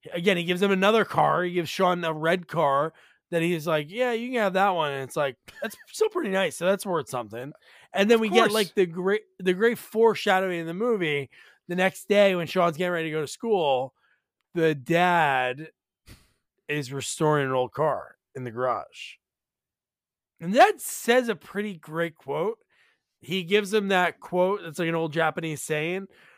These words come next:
Speaker 1: like, "A nail that sticks out gets ha-, gets, uh, hammered." I'm like, "That's pretty good." 'Cause he was telling basically, like, "Hey, dude, you're, you're the white kid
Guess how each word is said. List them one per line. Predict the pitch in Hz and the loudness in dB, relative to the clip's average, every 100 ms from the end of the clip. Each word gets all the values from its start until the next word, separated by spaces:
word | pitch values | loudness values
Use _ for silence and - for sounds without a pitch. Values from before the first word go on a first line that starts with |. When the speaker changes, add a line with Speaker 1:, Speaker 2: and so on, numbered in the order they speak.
| _ - | _ -4
Speaker 1:
like, | 160 147 131 | -2 -2 -4
"A | |
nail | 160 165 160 | -2 0 2
that | 156 | 0
sticks | - 156 - | -2 -6 0
out | 156 156 156 _ | 2 2 0 _
gets | - 131 - | -10 -10 -6
ha-, | 143 151 - 156 - | -8 -8 -10 -10 -2
gets, | 160 - - | -2 -2 -2
uh, | 147 139 131 113 - | 2 2 0 -2 -8
hammered." | 117 151 170 190 208 240 _ _ _ - | -4 -2 0 0 -4 -10 _ _ _ -10
I'm | 196 | -4
like, | 190 | -4
"That's | 240 262 | -2 -6
pretty | - - 453 | -8 -8 -8
good." | 147 - 269 - - _ _ | -8 -10 -12 -14 -20 _ _
'Cause | 190 | -4
he | 220 | -4
was | - | 4
telling | 247 247 | 6 6
basically, | 220 214 226 214 | 6 4 2 2
like, | 190 175 - _ _ | 2 0 -6 _ _
"Hey, | - 185 160 | -2 -2 0
dude, | 147 143 | -4 -6
you're, | 139 156 151 _ | -6 -10 -10 _
you're | 165 190 | -6 -4
the | 185 | -4
white | 156 165 156 | -4 -6 -6
kid | 202 202 | -8 -8